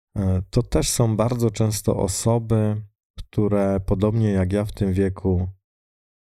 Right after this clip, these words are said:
żyją z dnia na dzień, słuchają określonej muzyki, towarzyszy temu określona subkultura.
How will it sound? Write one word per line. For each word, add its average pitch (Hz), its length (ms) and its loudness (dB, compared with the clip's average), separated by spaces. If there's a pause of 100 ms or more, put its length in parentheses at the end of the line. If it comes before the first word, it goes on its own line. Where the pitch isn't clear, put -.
(140)
żyją 104 420 2
z 92 100 -4
dnia 90 180 2
na 85 160 2
dzień, 123 440 0
słuchają 90 500 0
określonej 92 600 0
muzyki, 107 640 0
towarzyszy 87 560 0
temu 92 300 0
określona 101 500 -2
subkultura. 117 1000 -2